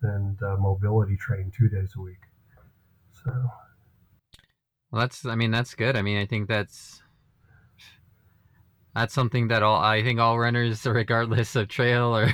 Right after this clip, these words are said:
Speaker 2: <laughs> or whatever, should incorporate. I know I should be incorporating it, and I don't, but <laughs>
Speaker 1: Yeah.
Speaker 2: it's definitely helpful.
Speaker 1: Yeah, it is. Especially, you know, I've, I've learned just when you, when you're, especially when you're carrying a, a pack,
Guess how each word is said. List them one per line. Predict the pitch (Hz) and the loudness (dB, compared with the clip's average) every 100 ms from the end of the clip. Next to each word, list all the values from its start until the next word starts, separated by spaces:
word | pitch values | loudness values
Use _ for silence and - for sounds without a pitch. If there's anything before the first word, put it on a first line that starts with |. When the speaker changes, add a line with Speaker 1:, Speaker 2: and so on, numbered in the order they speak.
| - | 2
Speaker 2:
<laughs> | |
or | 151 135 131 | 2 2 2
whatever, | 120 123 120 123 113 - - - - - _ _ | 0 0 2 2 2 -2 -20 -20 -20 -20 _ _
should | - 139 | -2 0
incorporate. | 127 117 127 117 | 2 2 2 2
I | 113 | 2
know | 127 | 4
I | 127 135 | 4 2
should | - 107 | 0 -2
be | 110 | 0
incorporating | 104 101 107 - 104 101 101 | 0 0 -2 0 0 0 0
it, | 104 | -2
and | 98 | -2
I | 95 | -4
don't, | 90 95 95 101 | -2 -2 -2 -2
but | 101 98 - - | -2 0 0 2
<laughs> | 160 123 165 - - 135 _ _ _ _ _ _ _ _ - - - | 0 2 -2 -4 -4 -6 _ _ _ _ _ _ _ _ -20 -12 -2
Speaker 1:
Yeah. | 131 | 0
Speaker 2:
it's | 110 - | 0 0
definitely | 127 127 131 110 | 0 0 0 2
helpful. | 107 127 - 90 87 - _ _ _ _ _ _ _ _ _ _ _ - | 2 -2 -4 -8 -8 -10 _ _ _ _ _ _ _ _ _ _ _ 4
Speaker 1:
Yeah, | 117 120 | 8 10
it | 117 | 10
is. | 120 113 | 10 8
Especially, | 131 - 143 135 135 135 | 6 8 8 8 10 12
you | 123 | 12
know, | 123 120 | 12 10
I've, | 117 123 139 131 | 8 10 12 10
I've | 131 | 12
learned | 123 120 | 12 12
just | 131 - | 8 8
when | 151 143 | 8 12
you, | 135 147 | 10 12
when | 143 | 12
you're, | 127 131 | 12 12
especially | - - 196 - 170 | 6 4 0 6 10
when | 139 | 12
you're | 127 - | 12 12
carrying | 139 123 110 | 10 10 8
a, | 98 - - | 0 -6 -2
a | 131 | -2
pack, | - 101 104 131 - | 0 2 6 6 4